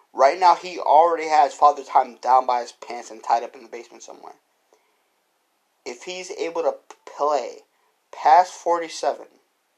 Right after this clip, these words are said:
that possibly means, right, we're talking him having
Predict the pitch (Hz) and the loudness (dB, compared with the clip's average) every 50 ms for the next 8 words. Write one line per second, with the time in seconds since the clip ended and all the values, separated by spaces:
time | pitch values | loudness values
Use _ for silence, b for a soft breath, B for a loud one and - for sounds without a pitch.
0 | _ _ _ _ _ _ _ _ _ _ _ _ _ _ _ _ _ _ _ _ | _ _ _ _ _ _ _ _ _ _ _ _ _ _ _ _ _ _ _ _
1 | _ _ _ _ _ _ _ _ _ _ _ _ 123 143 196 247 240 - - - | _ _ _ _ _ _ _ _ _ _ _ _ 4 6 6 6 4 -2 4 6
2 | 180 202 202 - - - 175 175 160 151 147 147 156 180 196 220 240 247 233 _ | 6 6 6 2 -10 -12 -12 -12 -10 -8 -10 -10 -10 -10 -14 -14 -16 -18 -16 _
3 | - 127 135 156 - - - _ _ _ _ _ _ _ _ _ _ _ _ _ | -6 -4 -4 -4 -6 -8 -12 _ _ _ _ _ _ _ _ _ _ _ _ _
4 | _ _ _ _ _ _ _ _ _ _ _ _ _ _ _ _ _ 123 135 160 | _ _ _ _ _ _ _ _ _ _ _ _ _ _ _ _ _ -2 -2 -2
5 | 180 180 - - 185 185 185 185 - 175 160 156 143 143 139 139 156 160 165 156 | -2 -4 0 2 2 2 2 0 -4 -10 -12 -10 -12 -14 -14 -14 -14 -14 -14 -6
6 | 170 156 151 147 139 139 131 123 117 113 110 | -4 -2 -2 -2 -4 -6 -12 -14 -16 -20 -20